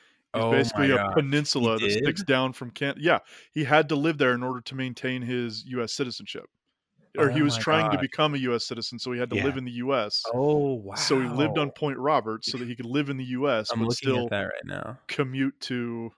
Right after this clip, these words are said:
Speaker 2: That is so
Speaker 1: to
Speaker 2: interesting.
Speaker 1: Vancouver. There's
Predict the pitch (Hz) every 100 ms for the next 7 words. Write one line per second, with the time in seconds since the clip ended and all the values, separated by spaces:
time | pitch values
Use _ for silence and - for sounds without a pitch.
0 | _ _ _ _ _ - 165 202 - -
1 | 160 151 139 170 - 123 - - 95 123
2 | 127 - 147 120 - - - - 127 139
3 | 139 135 -